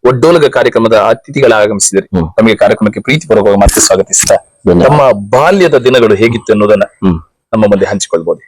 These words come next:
Speaker 2: ಶ್ರೀ ಮಹಾಗಣಾಧಿಪತಿಯ ನಮಃ, ಶ್ರೀ ಗುರುಭ್ಯೋ ನಮಃ. ತಂದೆ ತಾಯಿಗಳನ್ನು ಹಾಗೂ ನಮ್ಮ ಮನೆಯ ದೇವತೆಯನ್ನು ಸ್ಮರಿಸುತ್ತಾ, ಆಮೇಲೆ ನನ್ನ ಈ ಕ್ಷೇತ್ರಕ್ಕೆ, ಆ, ಬೆಳಕು ನೀಡಿದಂತ ನಮ್ಮ ಗುರುಗಳನ್ನು ಸ್ಮರಿಸುತ್ತಾ,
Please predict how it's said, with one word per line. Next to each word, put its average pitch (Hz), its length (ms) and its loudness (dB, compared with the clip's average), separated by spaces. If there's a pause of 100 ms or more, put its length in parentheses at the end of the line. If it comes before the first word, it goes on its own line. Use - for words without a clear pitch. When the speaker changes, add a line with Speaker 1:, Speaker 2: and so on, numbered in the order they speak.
(1700)
Speaker 2:
ಶ್ರೀ 98 120 0
ಮಹಾಗಣಾಧಿಪತಿಯ 92 800 0
ನಮಃ, 90 260 0 (600)
ಶ್ರೀ 95 120 0
ಗುರುಭ್ಯೋ 98 400 0
ನಮಃ. 90 280 0 (720)
ತಂದೆ 98 200 2
ತಾಯಿಗಳನ್ನು 95 760 0
ಹಾಗೂ 92 200 2
ನಮ್ಮ 90 240 2 (260)
ಮನೆಯ 95 200 2
ದೇವತೆಯನ್ನು 92 520 2
ಸ್ಮರಿಸುತ್ತಾ, 98 560 0 (2000)
ಆಮೇಲೆ 104 240 0
ನನ್ನ 101 180 2
ಈ 101 140 0
ಕ್ಷೇತ್ರಕ್ಕೆ, 98 840 0 (340)
ಆ, 95 300 0 (240)
ಬೆಳಕು 107 340 2
ನೀಡಿದಂತ 98 400 0 (420)
ನಮ್ಮ 98 220 0
ಗುರುಗಳನ್ನು 101 440 2
ಸ್ಮರಿಸುತ್ತಾ, 92 500 -2